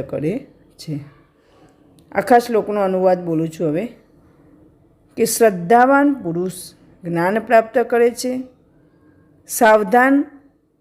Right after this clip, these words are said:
અને જેની ઇન્દ્રિયો કાબૂમાં છે તે જ્ઞાન પ્રાપ્ત કરીને ટૂંક સમયમાં પરમ શાંતિ પ્રાપ્ત કરે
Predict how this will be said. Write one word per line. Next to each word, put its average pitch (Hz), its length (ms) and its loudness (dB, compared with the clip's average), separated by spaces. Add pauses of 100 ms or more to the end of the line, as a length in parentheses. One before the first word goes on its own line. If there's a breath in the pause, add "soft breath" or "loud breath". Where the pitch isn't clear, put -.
(580)
અને 247 200 4
જેની 269 480 2
ઇન્દ્રિયો 208 520 -2
કાબૂમાં 208 680 0
છે 254 220 -4
તે 233 460 -2 (800)
જ્ઞાન 214 340 0
પ્રાપ્ત 208 440 -2
કરીને 226 840 -2 (640)
ટૂંક 320 240 -2
સમયમાં 202 800 -2 (540)
પરમ 240 320 2
શાંતિ 185 560 -6
પ્રાપ્ત 165 420 -6
કરે 165 420 -4